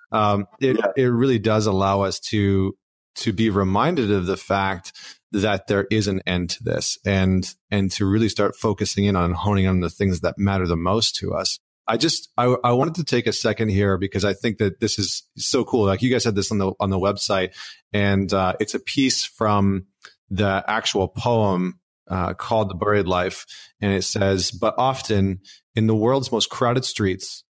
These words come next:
Speaker 1: but often in the din of strife, there arises an unspeakable desire after the knowledge of our buried life, a thirst to spend our fire and restless force in tracking out our true original course,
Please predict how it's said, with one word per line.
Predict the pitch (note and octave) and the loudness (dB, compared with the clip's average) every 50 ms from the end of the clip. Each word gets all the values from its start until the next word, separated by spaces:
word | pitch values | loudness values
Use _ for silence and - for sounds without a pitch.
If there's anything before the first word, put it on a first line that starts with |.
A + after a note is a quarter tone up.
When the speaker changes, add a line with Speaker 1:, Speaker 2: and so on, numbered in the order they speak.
| _ - | _ -4
Speaker 1:
but | G#2+ G#2 A2 G#2+ | -2 0 2 2
often | A2 A#2 B2 - - C3+ | 2 2 0 0 0 2
in | B2+ A#2 | 2 2
the | G#2 G2 F#2 | 2 0 -2
din | D#2+ - A2+ A2 A#2+ | 0 0 2 2 2
of | B2 F#2+ | 0 -2
strife, | - - - - G2+ F#2 F#2 F#2 F2+ - - - _ _ _ _ - - - - _ _ _ _ _ _ _ - | -4 -4 -4 -2 0 0 0 -2 -4 -8 -14 -20 _ _ _ _ -20 -20 -20 -20 _ _ _ _ _ _ _ -2
there | - A2+ A2+ A2 G#2+ | 0 2 4 4 4
arises | G#2 G#2+ A2 A2+ B2 C3+ C#3 - D3+ C#3+ C3+ - - | 4 4 2 2 2 0 0 0 -2 -2 -2 -4 -4
an | G#2 G2+ - | -4 -4 -2
unspeakable | A2+ A2 A#2+ A2+ - - - B2+ B2+ - - B2+ C3 B2+ | 0 0 0 0 -2 -2 -2 -2 -2 -2 -2 -2 0 0
desire | A#2+ B2+ A2+ F#2+ F#2 E2+ E2+ F2 F2+ F2 F2 F2 - - _ - | 0 0 0 2 0 0 2 0 0 0 -2 -4 -6 -8 _ -2
after | G2+ G#2 A2 G#2+ - - A#2 | -2 -2 -2 -2 -2 0 0
the | A2 A#2+ | 2 2
knowledge | A2 G2 F2 E2+ E2+ E2+ E2 E2 - - - - | 2 2 2 2 0 0 0 -2 -2 -4 -4 -4
of | - F#2+ F#2+ | -4 0 0
our | F#2+ F2+ | 0 0
buried | F2 E2 G2 F#2 F#2 F#2 F#2 F2 | 0 0 0 0 2 2 0 0
life, | F#2 F2+ F2+ F#2+ F#2 - - - - _ _ _ _ _ _ _ | -2 -2 -2 -2 -4 -6 -10 -16 -20 _ _ _ _ _ _ _
a | - G#2+ | -4 -4
thirst | - - - B2+ C3 C3 - - | -2 0 0 0 0 0 0 -2
to | - B2 | -2 -2
spend | - - - - A2+ A2+ A2+ | -2 -2 0 0 2 2 2
our | G#2+ F#2+ | 2 0
fire | - - - A2 G#2 G#2+ A2+ A2+ A2+ | 0 -2 -2 0 2 2 2 2 2
and | G#2 F#2 F#2 | 2 2 2
restless | F#2 G#2 G#2 - G2+ F#2+ - | 0 0 0 -2 -4 -6 -8
force | - - A#2+ A2+ A2+ A#2 A2 - - - _ - - - - - _ _ _ - | -4 -2 0 0 2 2 0 -2 -4 -6 _ -20 -20 -20 -20 -20 _ _ _ -8
in | G#2+ | -4
tracking | - - C3+ B2 A#2 - B2 A#2 G#2 | -2 0 0 0 0 0 -2 -2 0
out | - G2 G#2 A2+ | 0 0 0 2
our | G#2+ F#2 F2 | 2 0 0
true | F2 - - - A#2 A#2 A#2 A#2+ A2+ | -2 -4 -2 0 2 2 2 2 2
original | - F#2+ F2 G2 G#2+ G#2+ G#2 F#2+ | 0 0 0 0 0 0 0 -2
course, | F#2 - - - G2 F#2+ F#2 F2+ - - - | -4 -6 -4 -2 0 0 0 -2 -4 -6 -8